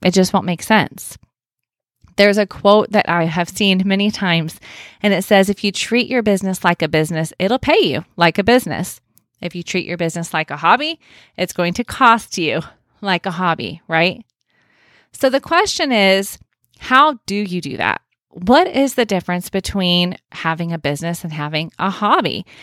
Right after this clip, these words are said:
How do you know which side of the fence that you're sitting on in terms of how you're treating your business? That is the practical side of what we're going to dive into today. Because essentially, there are three areas that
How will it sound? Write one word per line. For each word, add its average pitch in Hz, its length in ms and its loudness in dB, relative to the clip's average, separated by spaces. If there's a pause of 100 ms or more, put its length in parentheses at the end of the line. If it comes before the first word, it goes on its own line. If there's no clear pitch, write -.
(220)
How 202 180 2
do 226 60 0
you 254 160 4
know 214 220 6
which 208 240 2
side 220 240 2
of 208 80 2
the 208 80 0
fence 190 260 -2
that - 160 -6
you're 170 120 -6
sitting 233 440 2
on 190 180 0
in 190 80 -2
terms 190 280 -2
of 175 80 -4
how 165 180 0
you're 165 140 -4
treating 160 320 -6
your 156 100 -6
business? - 560 -12 (720)
That 226 320 4
is 247 200 -2
the 262 100 -2
practical 208 720 -2
side 156 520 -4
of 175 160 -2
what 180 200 2
we're 185 100 -2
going 175 300 -2
to 156 340 0
dive 214 320 2
into 311 320 0
today. 156 300 0 (920)
Because 240 280 0
essentially, 277 640 0
there 240 180 2
are 247 80 2
three 269 500 -6
areas 165 580 -2 (400)
that - 200 -2